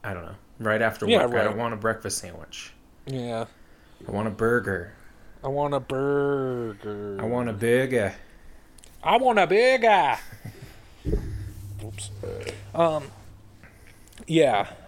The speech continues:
Speaker 2: but going kind of, going back around, I really enjoy, uh, McDonald's strawberry cream pie.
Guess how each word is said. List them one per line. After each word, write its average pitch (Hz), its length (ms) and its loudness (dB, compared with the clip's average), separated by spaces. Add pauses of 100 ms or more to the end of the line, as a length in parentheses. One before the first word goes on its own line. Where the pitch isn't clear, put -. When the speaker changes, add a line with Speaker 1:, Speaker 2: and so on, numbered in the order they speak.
(500)
Speaker 2:
but 165 420 4 (800)
going 156 260 2
kind 147 180 -4
of, 131 280 -8 (1400)
going 135 240 -2
back 127 220 -2
around, 123 340 -2
I 131 60 2
really 185 380 2
enjoy, 139 580 2 (100)
uh, 107 600 0 (280)
McDonald's 120 720 -4
strawberry 117 520 0
cream 127 380 -6
pie. 147 420 0